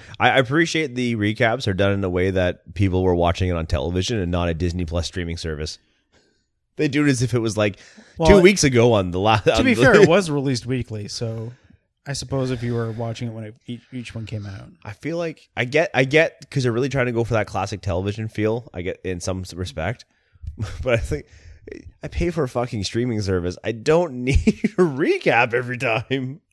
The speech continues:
Speaker 2: I'm,
Speaker 1: Sorry,
Speaker 2: I'm happy
Speaker 1: just
Speaker 2: with it. I needed it.
Speaker 1: Ah, your A D D is a thing.
Speaker 2: It's the same I needed it for the Game of Thrones. I needed it for
Speaker 1: That was different. Six thousand fucking characters. You kinda needed it. <laughs> Like, it was,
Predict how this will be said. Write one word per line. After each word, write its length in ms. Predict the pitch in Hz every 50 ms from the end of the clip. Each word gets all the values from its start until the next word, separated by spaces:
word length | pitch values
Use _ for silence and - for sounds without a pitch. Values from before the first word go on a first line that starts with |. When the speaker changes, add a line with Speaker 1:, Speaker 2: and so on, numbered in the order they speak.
| _ _ _ _ _ _ _ _ _ _ _ _ _ _ -
Speaker 2:
I'm, 80 | 120
Speaker 1:
Sorry, 280 | 117 127 143 120 92 87
Speaker 2:
I'm 120 | - 139 135
happy 160 | 123 117 113 -
Speaker 1:
just 100 | 104 196
Speaker 2:
with 120 | 131 110 110
it. 80 | 110 113
I 80 | 113
needed 400 | 113 113 110 107 104 107 107 110
it. 60 | 117 - _ _ _ _ _ _ - - _ _ _ _ -
Speaker 1:
Ah, 400 | 80 82 82 - - - - -
your 160 | - 92 98
A 60 | 85 62 73
D 140 | 76 76 76
D 120 | 69 69 71
is 120 | 69 -
a 40 | 62
thing. 320 | - - - 65 69 71 73
Speaker 2:
It's 160 | 78 82 -
the 40 | -
same 420 | - - 180 170 165 156 139 131 120 - -
I 100 | 123 123
needed 300 | 123 120 113 117 117 110
it 60 | -
for 100 | - 117
the 80 | 117
Game 180 | 104 117 113 107
of 80 | 107 -
Thrones. 560 | - 139 143 143 139 139 139 135 135 120 120
I 120 | 113 117
needed 320 | 113 117 117 110 110 110 107
it 100 | 107 -
for 340 | - - 110 110 107 104
Speaker 1:
That 140 | 98 123 151
was 180 | 180 185 165 143
different. 460 | 123 156 165 156 - 170 147 117 - _ _ _ _
Six 220 | - - 147 131 -
thousand 340 | - 143 135 139 143 139 135
fucking 320 | - 131 131 - 139 123
characters. 580 | 120 117 135 135 139 107 120 143 131 113 107 98
You 80 | 127 135
kinda 340 | - 131 131 127 127 123
needed 300 | 131 131 139 143 139 127
it. 200 | 113 123 113 120
<laughs> 20 | 131
Like, 200 | 135 127 139 131
it 180 | 139 127 127 -
was, 380 | 135 123 131 127 - - -